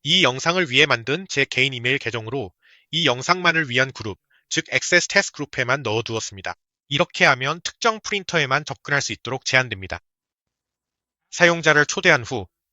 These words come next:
왼쪽에 있는 그룹 메뉴로 가면 모든 그룹을 확인할 수 있습니다. 새로운 그룹을 만들 수도 있습니다. 이제 액세스 테스트 그룹을 클릭해 보겠습니다.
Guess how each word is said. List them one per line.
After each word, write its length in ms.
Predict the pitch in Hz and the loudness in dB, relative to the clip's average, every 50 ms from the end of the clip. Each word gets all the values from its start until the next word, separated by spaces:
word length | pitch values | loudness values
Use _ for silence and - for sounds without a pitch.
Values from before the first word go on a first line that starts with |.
| _ _ _ | _ _ _
왼쪽에 400 | 123 127 127 - 160 147 151 143 | -2 -2 0 0 2 2 2 2
있는 260 | 139 139 151 170 170 | 2 0 -2 -4 -4
그룹 240 | - - 139 156 165 | -6 -6 -4 -4 -2
메뉴로 280 | 156 143 135 135 131 135 | 0 -2 -2 -2 -4 -4
가면 340 | - - 113 131 147 104 87 - _ _ _ _ | -4 -2 -2 0 -2 -2 -4 -10 _ _ _ _
모든 320 | 120 127 139 143 165 160 - | -6 -4 -4 -2 -4 -6 -6
그룹을 320 | - 120 117 139 160 165 | -6 -6 -4 -4 -6 -2
확인할 320 | - - - - 185 170 147 | -2 -2 -2 0 0 0 -2
수 120 | - 131 | -2 -6
있습니다. 440 | 110 - - 110 98 - 92 87 - - _ _ _ | -8 -8 -10 -12 -8 -4 -4 -4 -4 -8 _ _ _
새로운 320 | - - 151 147 175 175 | -2 0 2 2 2 0
그룹을 280 | - - 127 127 147 160 | -4 -6 -6 -4 -4 -4
만들 220 | 117 110 - 127 | -4 -4 -4 -6
수도 180 | - - - - | -6 -6 -8 -8
있습니다. 400 | - - - 104 98 - 92 92 - _ _ _ _ _ _ _ _ | -10 -10 -12 -14 -8 -8 -8 -8 -8 _ _ _ _ _ _ _ _
이제 320 | - 117 135 123 113 143 - - _ - | -6 0 2 2 2 2 0 -6 _ 0
액세스 380 | 156 180 - - 202 180 - | 0 0 2 2 0 0 0
테스트 280 | - 185 185 - - - | 0 0 0 0 -2 -4
그룹을 400 | - - 160 180 - - 127 131 | -6 -6 -6 -6 -6 -8 -8 -8
클릭해 300 | - - 143 139 - 147 | -6 -8 -8 -4 -4 -4
보겠습니다. 480 | 120 104 104 - - 98 90 95 92 | -4 -4 -6 -6 -8 -6 -6 -6 -6